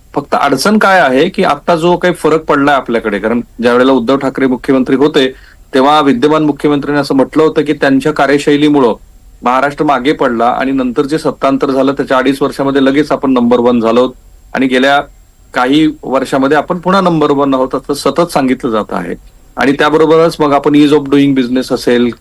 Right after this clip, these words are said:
सिंगल विंडो सिस्टम असेल, वॉर रूम क्रिएट करणं असेल,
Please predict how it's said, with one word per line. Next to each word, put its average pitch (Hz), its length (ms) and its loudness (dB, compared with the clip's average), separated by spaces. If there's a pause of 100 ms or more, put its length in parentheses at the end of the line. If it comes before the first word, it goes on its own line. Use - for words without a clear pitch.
(200)
सिंगल 135 300 4
विंडो 131 240 4
सिस्टम 127 400 -2
असेल, 120 280 2
वॉर 135 240 2
रूम 147 200 2
क्रिएट 123 300 -2
करणं 117 240 -2
असेल, 123 200 -2